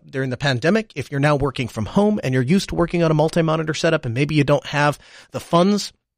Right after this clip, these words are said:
to purchase that Thunderbolt dock or those, uh, those, s-, tho-, those mul-,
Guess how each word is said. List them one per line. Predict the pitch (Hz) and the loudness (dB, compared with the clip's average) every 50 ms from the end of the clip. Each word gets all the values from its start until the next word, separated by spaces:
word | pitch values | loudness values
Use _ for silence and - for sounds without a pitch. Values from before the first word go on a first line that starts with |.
| _ _ _ _ _ _ _ _ _ - - - | _ _ _ _ _ _ _ _ _ -20 -18 -8
to | - 156 | -8 -2
purchase | - - 170 165 - 196 165 - | 0 2 2 2 2 -2 -2 0
that | - 160 - - | 0 0 0 2
Thunderbolt | - 160 165 175 175 143 165 165 - 147 | 0 2 4 4 2 2 2 0 -2 -2
dock | 135 147 151 160 165 - - _ _ _ _ _ _ _ _ | 0 2 2 2 0 -2 -10 _ _ _ _ _ _ _ _
or | - 160 165 165 160 160 160 151 | 2 4 6 6 6 6 2 0
those, | - 143 139 156 160 160 160 156 147 - - - - _ _ _ _ | -2 -4 0 2 2 2 2 0 -2 -4 -10 -12 -14 _ _ _ _
uh, | - 143 131 123 117 - - | -4 -2 -2 -2 -2 -4 -8
those, | 139 143 165 165 170 165 156 - - - | -8 0 2 4 4 4 2 0 -10 -12
s-, | - - - - - | -12 -12 -12 -12 -12
tho-, | 143 147 143 143 113 | -6 -4 -4 -4 -4
those | 151 147 151 147 - | -2 0 0 0 2
mul-, | - 156 147 156 - 156 135 | 2 2 2 2 2 -2 -10